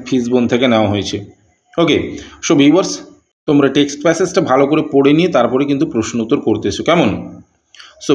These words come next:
ভিডিওটাকে বড় না করে আমরা সরাসরি চলে আসছি একেবারে প্রশ্নের উত্তরে। দেখো, দেখো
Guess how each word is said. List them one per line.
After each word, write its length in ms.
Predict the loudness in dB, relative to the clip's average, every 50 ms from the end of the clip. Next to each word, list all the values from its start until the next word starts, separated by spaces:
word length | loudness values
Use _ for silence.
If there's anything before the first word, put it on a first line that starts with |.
| 4
ভিডিওটাকে 360 | 4 4 4 4 4 4 2 2 4
বড় 100 | 4 4 4 4
না 60 | 4 4
করে 120 | 2 2 2
আমরা 140 | 2 2 0 0
সরাসরি 300 | 0 0 0 0 -2 0 0
চলে 120 | 2 2 2
আসছি 140 | 0 0 -2 -2
একেবারে 200 | -2 0 0 -2 -2 -2
প্রশ্নের 320 | -2 -2 0 0 0 0 0
উত্তরে। 240 | 0 0 2 2 2 0 -2 -6 -6 -2 0 0
দেখো, 200 | 0 0 -2 -6 -8 -10 -16 -20 _ _ _ _ _ _ _ _ _ _ _ _ _ _ _ _ _ _ _ _ _ _ -20 -20 -20 -20 -20 -20 _ _ _ -14 -10 -4 0 2 2
দেখো 180 | 2 2 0